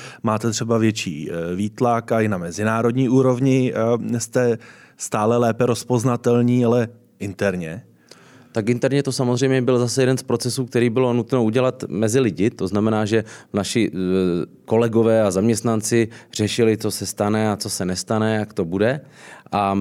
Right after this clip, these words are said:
Speaker 2: primárně došlo k tomu, že jsme, že jsme, eh, získali přístup k zahraničnímu trhu, který si musíme sami urvat. To znamená, my v rámci E T L, eh, to máme tak, že se sami staráme o to, eh, jakým způsobem rozvineme své zakázky. To znamená, ta,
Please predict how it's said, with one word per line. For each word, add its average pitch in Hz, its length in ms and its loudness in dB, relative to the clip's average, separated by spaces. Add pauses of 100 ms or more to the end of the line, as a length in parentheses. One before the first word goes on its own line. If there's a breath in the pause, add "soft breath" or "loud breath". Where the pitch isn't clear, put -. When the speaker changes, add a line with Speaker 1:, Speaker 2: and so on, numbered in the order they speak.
Speaker 2:
primárně 107 640 2
došlo 107 360 0
k - 60 -12
tomu, 110 300 2
že 107 120 0
jsme, 110 300 0 (260)
že 101 120 -2
jsme, 107 480 0 (160)
eh, 101 500 2
získali 104 380 -2
přístup 101 440 -6
k - 20 -2
zahraničnímu 107 640 2
trhu, 104 320 2 (280 loud breath)
který 104 180 2
si 110 140 -2
musíme 107 380 0
sami 104 280 0
urvat. 92 540 -2
To 87 140 -6
znamená, 98 520 0 (360 loud breath)
my 107 280 2 (220 loud breath)
v 90 140 -4
rámci 98 640 0
E 101 140 2
T 90 200 0
L, 104 340 0 (300 loud breath)
eh, 92 160 0
to 98 120 -2
máme 98 280 0
tak, 104 400 -4
že 92 180 -6
se 92 140 -6
sami 110 280 0
staráme 104 420 -2
o 90 100 -2
to, 113 380 0 (480 loud breath)
eh, 90 300 2
jakým 104 280 -2
způsobem 101 380 -4
rozvineme 95 420 0
své 95 180 0
zakázky. 90 500 -4
To 87 120 -10
znamená, 90 360 0
ta, 92 260 -2